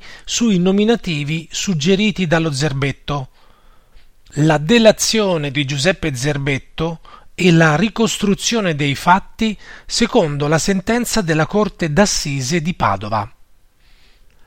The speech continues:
Oltre alla citata relazione di Raffaele Curzio,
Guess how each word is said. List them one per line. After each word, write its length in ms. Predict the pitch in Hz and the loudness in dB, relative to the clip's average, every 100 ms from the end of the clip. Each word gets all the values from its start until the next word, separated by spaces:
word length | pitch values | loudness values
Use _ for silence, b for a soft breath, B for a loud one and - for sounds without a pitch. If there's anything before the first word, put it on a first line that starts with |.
| - - | -20 -4
Oltre 560 | 233 285 - 185 156 147 | 4 4 4 0 2 0
alla 280 | 156 156 151 | 2 2 2
citata 480 | - 160 196 - 143 | -2 2 2 4 0
relazione 880 | 147 143 - - 196 185 151 127 | 2 0 -2 -2 -2 0 -2 -4
di 280 | 120 160 143 | -2 -2 0
Raffaele 680 | 139 170 - 147 185 175 151 | 2 0 0 0 0 0 -2
Curzio, 720 | - 202 160 - 156 147 170 | 0 -2 0 -4 -4 -6 -6